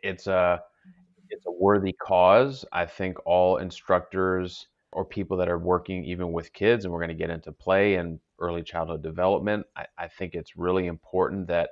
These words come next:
it's like a module, right? It, it's a, it's a discipline in which you should investigate and learn. I think we're gonna talk about its shortcomings here potentially momentarily. But anyway, working with Mac and Golf Your Machine, and then coming out of a short-term,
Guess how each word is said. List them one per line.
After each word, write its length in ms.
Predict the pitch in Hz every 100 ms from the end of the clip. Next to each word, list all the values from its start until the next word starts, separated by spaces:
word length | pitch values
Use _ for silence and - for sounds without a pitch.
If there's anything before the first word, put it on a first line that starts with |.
| -
it's 200 | 98 101
like 160 | 101 104
a 40 |
module, 560 | 107 104 101 87 87 82
right? 240 | 85 90
It, 120 | 87 87
it's 260 | 90 82 92
a, 120 | 90 -
it's 140 | 90
a 80 | 101
discipline 960 | 85 98 101 117 - 101 98 98 92 - _
in 160 | 90 87
which 260 | 90 85
you 100 | 90
should 340 | 82 - 85 78
investigate 760 | 82 85 107 113 113 101 98
and 160 | 82 82
learn. 520 | 87 95 95 95 98 - _
I 80 | 95
think 200 | 92 90
we're 100 | 95
gonna 120 | 90
talk 280 | 85 92 87
about 200 | 87 85
its 100 | 78
shortcomings 760 | - 104 98 - 95 90 90 85
here 200 | 90 90
potentially 920 | - 78 90 87 - 87 87 87 85 -
momentarily. 800 | 87 85 85 - 110 101 92 90
But 400 | 87 90 87 - -
anyway, 260 | 135 120
working 380 | 98 98 107 127
with 160 | 127 127
Mac 380 | 101 92 95 -
and 460 | 95 92 90 90 -
Golf 300 | 90 90 90
Your 80 | 90
Machine, 680 | 90 - 90 90 87 90 - _ _
and 140 | - 90
then 140 | 85
coming 340 | - - 98 98
out 160 | 92
of 120 | 90
a 60 | 87
short-term, 800 | 82 92 85 - 92 90 87